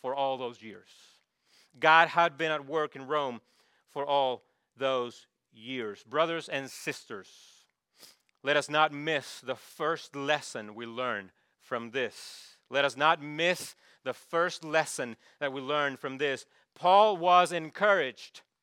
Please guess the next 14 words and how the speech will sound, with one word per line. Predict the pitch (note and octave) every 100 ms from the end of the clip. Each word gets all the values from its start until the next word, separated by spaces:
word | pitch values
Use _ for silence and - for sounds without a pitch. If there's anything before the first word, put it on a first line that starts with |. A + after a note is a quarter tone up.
| _ _ _ _ _ _ - _ _ _ _
because | C3 D#3+ F3+ F3
he | - F3+
saw | D#3 - G3+ A3+ A3+
himself | A#3 G#3 - - G#3 D#3+ A2 - - _ _ _ _ _ _ _ _ _ _ -
as | E3+ E3+
belonging | B2+ F3 E3 F#3 G3 D3+ B2+ C3+ - _ _ _
to | - F3 D#3+
a | D#3
worldwide | C#3 E3 F#3+ F#3+ F#3 F#3 G3 C3 C3+ E3+ D#3 C3 B2 B2 - _
body. | C#3 B2+ A#2+ F#2+ - - _ _ _ _ _ _ _ _ _ _ _ _ _ _ _ _
Did | C#3+
you | C#3
catch | - D3+ - -
that? | F2+